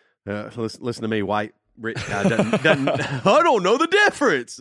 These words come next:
Speaker 1: Sorry, I do, but I can't remember which country it was or whatever. But, uh, wherever it was, it was, it was a,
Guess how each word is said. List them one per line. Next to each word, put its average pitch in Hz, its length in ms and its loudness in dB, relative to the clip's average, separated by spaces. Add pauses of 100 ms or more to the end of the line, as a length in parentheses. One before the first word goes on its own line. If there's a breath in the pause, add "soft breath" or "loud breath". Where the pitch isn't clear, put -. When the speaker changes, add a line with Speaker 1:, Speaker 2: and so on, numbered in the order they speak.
Speaker 1:
Sorry, 127 380 2
I 113 100 2
do, 156 360 2
but 135 100 -2
I 127 60 0
can't 165 200 -4
remember 139 400 0
which 123 220 -6
country 110 240 -6
it 82 80 -12
was 101 240 -10
or 95 120 -14 (360 soft breath)
whatever. 120 260 2
But, 135 220 4
uh, 123 160 4
wherever 202 260 4
it 160 60 -2
was, 151 200 2
it 139 40 -4
was, 113 100 -6 (220)
it 135 240 -4
was 117 160 -6
a, 117 80 -6